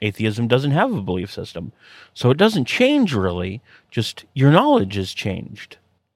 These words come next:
And yes, that's true. That's definitely true. But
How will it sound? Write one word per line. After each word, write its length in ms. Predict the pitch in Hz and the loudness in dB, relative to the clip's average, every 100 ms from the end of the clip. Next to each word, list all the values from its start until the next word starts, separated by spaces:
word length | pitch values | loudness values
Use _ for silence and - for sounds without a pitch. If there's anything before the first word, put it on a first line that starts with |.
| - | 0
And 180 | 151 | 2
yes, 300 | 170 202 185 | 6 6 4
that's 260 | - 104 - | 2 0 0
true. 360 | - 214 127 90 | -4 2 2 2
That's 240 | 98 - | -4 -2
definitely 300 | 190 - 98 | -4 -2 -6
true. 440 | - 202 135 101 - _ _ _ - | -2 -2 -2 -4 -12 _ _ _ -16
But 360 | 113 - 107 | -8 2 2